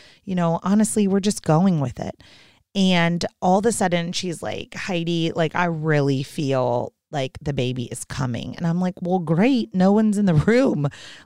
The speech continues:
Like, ho-, hold on a second. Let me just get my camera out." Um, so I get my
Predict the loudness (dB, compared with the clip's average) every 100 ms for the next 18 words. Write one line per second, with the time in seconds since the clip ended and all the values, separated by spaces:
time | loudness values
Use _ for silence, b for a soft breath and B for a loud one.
0 | 0 0 0 -6 -4 -2 2 4 4 2
1 | 0 0 0 2 0 0 0 2 2 2
2 | 0 0 -2 0 -2 -2 -2 2 2 2
3 | 2 0 -2 -2 -2 -4 -8 -12 b b
4 | b b b b 0 2 2 -2 -10 -14
5 | -14 -4 0 0 2 0 2 0 0